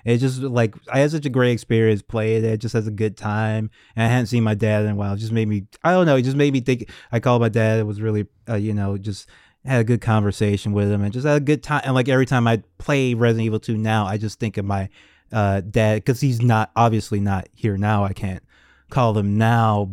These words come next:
but when I play that game, I kinda, I just kinda get that same feeling. So that's k-, kinda what, I, and I also love the game, and it was a fantastic game. So I would kinda redo that whole experience again.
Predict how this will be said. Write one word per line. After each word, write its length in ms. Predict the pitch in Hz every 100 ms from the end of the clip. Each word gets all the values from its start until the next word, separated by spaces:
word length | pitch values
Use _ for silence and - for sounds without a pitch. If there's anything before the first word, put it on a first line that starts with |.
| 95
but 240 | 117 110 104
when 160 | 107
I 100 | 98
play 240 | - 107 101
that 220 | 95 95
game, 320 | 110 107 98
I 60 | 98
kinda, 360 | 117 117 -
I 40 | 117
just 200 | 131 -
kinda 220 | 135 123
get 160 | 117
that 160 | 117 98
same 240 | 98 90
feeling. 420 | 76 - - - -
So 240 | - - - - -
that's 240 | 127 131
k-, 120 | - 120
kinda 320 | - 127 117
what, 160 | 110 110
I, 60 | 113
and 220 | 131 139 147
I 120 | 151
also 260 | 151 143 131
love 240 | 123 110
the 60 | 107
game, 340 | 113 120 107
and 80 | 104
it 20 |
was 140 | 98 170
a 80 | - - _
fantastic 640 | - 110 - 104 95 101
game. 200 | 107 101
So 140 | 95 123
I 120 | 135
would 120 | -
kinda 320 | - 208 220 160 131 123
redo 380 | 147 139 147
that 180 | 131 117 -
whole 340 | 123 120 107
experience 760 | 101 - 98 82 58 - - -
again. 500 | 98 92 62 -